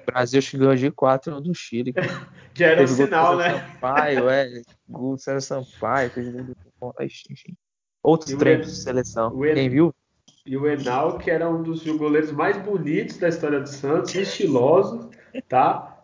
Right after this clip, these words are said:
Speaker 2: E todo mundo, todo santista devia, naquela época, punha aqueles shortinhos curtos pra cima, assim, porque era muito estilo. É, e o último duelo, esse eu achei até que foi equilibrado, é, que o, o Adriano até já falou, Rafael e Fábio Costa.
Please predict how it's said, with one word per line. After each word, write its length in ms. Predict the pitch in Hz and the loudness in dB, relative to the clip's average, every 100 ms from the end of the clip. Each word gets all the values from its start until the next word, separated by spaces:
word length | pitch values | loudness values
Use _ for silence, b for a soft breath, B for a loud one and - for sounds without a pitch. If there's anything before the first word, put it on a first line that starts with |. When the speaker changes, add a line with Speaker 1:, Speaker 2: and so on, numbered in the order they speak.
| - | -4
Speaker 2:
E 460 | 143 147 143 135 143 | 4 6 6 4 4
todo 300 | 214 254 190 | 6 6 2
mundo, 380 | 175 208 196 | 2 2 0
todo 260 | - 220 220 | 2 2 4
santista 460 | - 196 196 196 180 | 2 0 0 -2 0
devia, 640 | 180 180 175 160 - - | 2 4 4 2 -2 -8
naquela 460 | 151 156 160 170 165 | 0 0 4 4 4
época, 240 | 170 - 165 | 4 0 -4
punha 220 | 175 165 | -2 -4
aqueles 280 | 165 165 165 | -2 -4 -2
shortinhos 440 | 165 - 160 156 | -4 -2 0 0
curtos 320 | - 151 - | 0 -4 -2
pra 160 | 151 135 | -2 -2
cima, 320 | - 139 131 | -2 -2 -2
assim, 260 | 131 160 165 | -2 -2 -4
porque 200 | - 185 | -2 2
era 160 | 180 | 4
muito 200 | 165 196 | 4 2
estilo. 460 | - - 117 - - - B B B B | -2 -4 -2 -2 -6 -14 B B B B
É, 340 | - 120 123 135 | 2 4 6 8
e 80 | 208 | 8
o 100 | 240 | 8
último 300 | 240 233 233 | 6 2 2
duelo, 420 | 202 185 226 247 | 6 6 6 6
esse 240 | 233 240 262 | 4 4 0
eu 60 | |
achei 260 | 247 - 226 | 0 0 -2
até 180 | 226 208 | -2 -8
que 120 | - | -2
foi 100 | 190 | -2
equilibrado, 800 | - 180 151 139 165 202 247 - - - _ - | -2 -2 0 2 2 0 -4 -12 -20 -20 _ -2
é, 280 | 131 131 135 | 4 6 6
que 120 | 135 | 0
o, 240 | 143 139 135 | -6 -8 -8
o 200 | 110 127 | -2 2
Adriano 320 | 120 135 135 | 2 2 2
até 180 | 131 143 | 0 0
já 140 | 147 139 | 0 0
falou, 240 | 135 135 | 0 2
Rafael 340 | 143 - 139 | 2 2 0
e 40 | 143 | 0
Fábio 340 | 147 135 131 | 0 0 0
Costa. 520 | 123 151 202 - 269 | 2 2 2 -6 -10